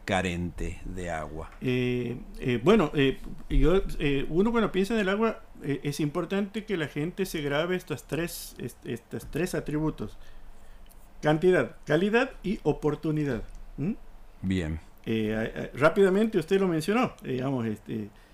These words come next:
Speaker 2: eh, la calidad es un aspecto que hay que tener en cuenta, que habitualmente el agua superficial es muy buena.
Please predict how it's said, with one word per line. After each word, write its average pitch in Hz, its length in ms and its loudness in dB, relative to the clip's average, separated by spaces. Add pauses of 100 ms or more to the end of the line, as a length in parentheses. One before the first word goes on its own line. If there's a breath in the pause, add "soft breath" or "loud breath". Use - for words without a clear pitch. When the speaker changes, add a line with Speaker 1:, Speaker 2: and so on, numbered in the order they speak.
(260 soft breath)
Speaker 2:
eh, 104 540 -4 (160)
la 113 200 -2
calidad 147 460 4
es 208 140 2
un 139 100 0
aspecto 170 420 -2
que 151 80 -4
hay 113 60 -4
que 120 100 -2
tener 127 220 -2
en 165 100 0
cuenta, 196 360 2
que - 80 -4
habitualmente 151 500 -2
el 123 60 0
agua 170 140 2
superficial 190 520 -2
es 208 80 2
muy 165 220 0
buena. 156 420 0